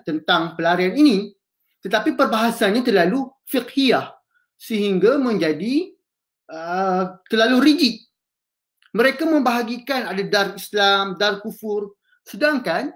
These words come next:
konsep dar Islam dan dar kufur itu telah lama, eh, telah lama terpadam apabila jatuhnya khalifah, uh, Empire Uthmaniyah. Pembahagian itu,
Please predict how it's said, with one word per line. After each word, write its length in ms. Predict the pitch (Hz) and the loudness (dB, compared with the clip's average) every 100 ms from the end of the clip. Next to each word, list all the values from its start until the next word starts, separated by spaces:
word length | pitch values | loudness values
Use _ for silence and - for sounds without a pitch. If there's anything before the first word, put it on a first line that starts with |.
| _ _ - | _ _ 0
konsep 400 | 285 285 269 196 | 2 2 -2 0
dar 220 | 202 196 | -2 -2
Islam 380 | 190 220 208 190 | -8 -2 0 0
dan 80 | 185 | 0
dar 180 | 185 185 | 0 -2
kufur 380 | 233 226 208 - | -4 -6 -6 -4
itu 480 | 277 - 170 254 277 _ _ _ - _ _ | -8 -4 -2 0 -2 _ _ _ -20 _ _
telah 320 | 220 247 262 214 | 0 2 2 4
lama, 560 | 262 359 381 180 247 | 4 4 4 2 -2
eh, 40 | 277 | -4
telah 240 | 202 208 | 0 0
lama 640 | 196 196 196 240 311 311 - _ _ | 4 2 2 0 0 0 -6 _ _
terpadam 800 | - 196 202 196 220 196 131 113 127 _ _ - | -4 -2 0 0 2 2 0 -8 -16 _ _ -18
apabila 560 | 160 180 160 185 220 | -8 -8 -4 -2 0
jatuhnya 640 | 190 190 190 285 262 202 - | 0 0 -2 -4 -4 -6 -4
khalifah, 560 | 175 175 202 262 262 - _ _ _ 160 | -6 -6 -6 -6 -6 -12 _ _ _ -10
uh, 360 | 175 170 165 165 | -8 -6 -6 -4
Empire 720 | 190 185 196 214 226 233 233 - | -4 0 2 4 2 2 -6 -8
Uthmaniyah. 680 | 180 196 196 208 196 135 - _ _ _ _ _ _ _ - - | -4 0 0 2 0 0 -6 _ _ _ _ _ _ _ -18 0
Pembahagian 640 | 233 240 226 214 285 311 | 2 4 2 2 2 -2
itu, 300 | 202 175 - | -2 -8 -10